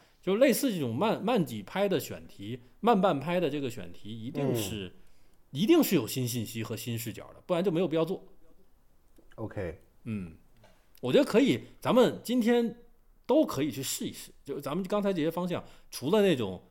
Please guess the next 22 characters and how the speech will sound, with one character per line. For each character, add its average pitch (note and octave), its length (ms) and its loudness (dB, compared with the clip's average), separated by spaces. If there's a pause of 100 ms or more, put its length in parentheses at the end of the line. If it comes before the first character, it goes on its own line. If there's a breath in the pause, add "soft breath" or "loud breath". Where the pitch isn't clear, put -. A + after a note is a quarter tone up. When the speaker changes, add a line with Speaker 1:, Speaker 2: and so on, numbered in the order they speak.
Speaker 1:
咱 A#2+ 140 -4
们 E3 100 0
凭 D#3 240 0
直 D3+ 280 -2
觉 E3 120 6
就 C#3 140 4
否， F#2+ 180 -8 (120)
否 F2 180 -12
掉 G#2 220 -4
的， - 160 -16
比 G#2 80 -12
如 B2 60 -2
你 A2+ 140 -6
说 C3 160 -6
一 C3+ 60 -2
个 A#2+ 60 -4
东 A#2 100 -4
西， B2+ 60 -4
我 F2+ 200 -8
一 F#2 160 -10
上 E3 200 0
来 G2+ 120 -8